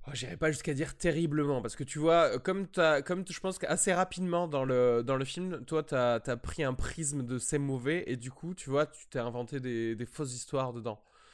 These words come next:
Tu, tu t'es dit, euh, Garona, c'est la fille de Medivh. Peut-être, mais tu n'as pas le droit de le dire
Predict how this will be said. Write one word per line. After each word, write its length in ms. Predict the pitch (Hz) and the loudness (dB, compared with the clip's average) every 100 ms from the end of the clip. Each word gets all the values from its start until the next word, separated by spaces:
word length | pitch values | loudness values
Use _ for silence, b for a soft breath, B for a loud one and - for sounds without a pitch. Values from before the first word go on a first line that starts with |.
| b - | b -20
Tu, 100 | - - | -16 -8
tu 160 | - - | -8 -4
t'es 120 | 131 | -4
dit, 340 | 117 135 131 131 | -2 -2 2 4
euh, 580 | 123 117 117 113 117 | 4 2 2 2 0
Garona, 500 | 120 135 120 127 139 | 2 0 0 0 2
c'est 140 | 139 127 | 0 -2
la 100 | 117 | -4
fille 160 | - | -4
de 80 | 131 | -6
Medivh. 320 | 120 113 110 - b b b _ | -6 -6 -8 -14 b b b _
Peut-être, 600 | 208 - 294 - 92 - - - - - | 4 8 8 6 -2 -6 -14 -20 -20 -12
mais 320 | 131 127 123 | -4 0 0
tu 160 | - 123 | -2 -6
n'as 60 | |
pas 180 | 104 160 | 4 6
le 80 | 156 | 8
droit 160 | 151 | 6
de 80 | 151 | 4
le 100 | 147 | 2
dire 240 | 120 107 | -2 -4